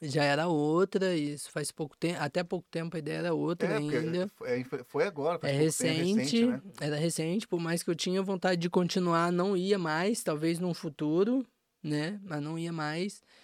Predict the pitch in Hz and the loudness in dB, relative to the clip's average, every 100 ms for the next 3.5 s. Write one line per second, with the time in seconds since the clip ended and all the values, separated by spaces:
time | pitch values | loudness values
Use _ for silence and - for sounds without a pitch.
0 | - _ _ _ _ _ _ _ - 147 | -20 _ _ _ _ _ _ _ -4 0
1 | 165 156 160 - 175 160 170 151 143 - | 2 0 -2 -2 -4 -4 -4 -6 -8 -14
2 | 147 123 131 135 - 170 143 170 175 190 | -20 -18 -20 -20 -16 -12 -8 -6 -6 -6
3 | - 202 180 127 | -6 -4 -4 -6